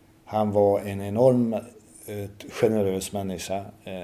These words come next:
han hjälpte alla, hade enorma kontakter runt om i världen. Och, eh, ja, trevlig, social, enormt social. Tyvärr, eh,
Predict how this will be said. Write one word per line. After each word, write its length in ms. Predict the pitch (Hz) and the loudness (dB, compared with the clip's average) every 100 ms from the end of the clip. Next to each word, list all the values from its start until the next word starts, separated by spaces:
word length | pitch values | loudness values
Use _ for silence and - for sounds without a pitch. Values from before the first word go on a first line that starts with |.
| 87 | -12
han 260 | - 110 113 | -8 -4 4
hjälpte 440 | 117 101 - 104 | 4 4 -2 0
alla, 300 | 107 92 92 | 0 0 -2
hade 220 | 98 98 | -4 -6
enorma 600 | 101 98 107 139 117 95 92 | -6 -8 -2 0 0 -2 -8
kontakter 600 | 92 90 95 87 - 92 | -8 -8 -8 -8 -8 -2
runt 380 | 123 139 131 | 2 0 0
om 160 | 101 98 | -2 -2
i 80 | 95 | -4
världen. 360 | 87 80 80 90 - _ _ - _ _ _ _ _ _ - | -4 -6 -10 -16 -20 _ _ -20 _ _ _ _ _ _ 6
Och, 500 | 123 120 - - - | 6 6 -2 -12 0
eh, 240 | 120 113 | 0 2
ja, 320 | 107 139 - - | 2 2 0 0
trevlig, 800 | 139 131 98 92 117 120 110 107 | 4 6 4 2 0 0 -2 -8
social, 720 | - 123 - 110 95 95 95 | -4 -4 0 2 2 0 -4
enormt 380 | 113 120 127 101 | -2 2 2 2
social. 440 | 95 87 - 85 85 - _ _ _ _ - _ _ _ _ _ _ _ - | -6 -12 -12 -14 -16 -20 _ _ _ _ -20 _ _ _ _ _ _ _ 2
Tyvärr, 680 | 147 139 127 135 143 127 - _ - | 8 12 12 10 6 -6 -16 _ -12
eh, 560 | 110 104 101 98 104 | -8 -4 -4 -6 -10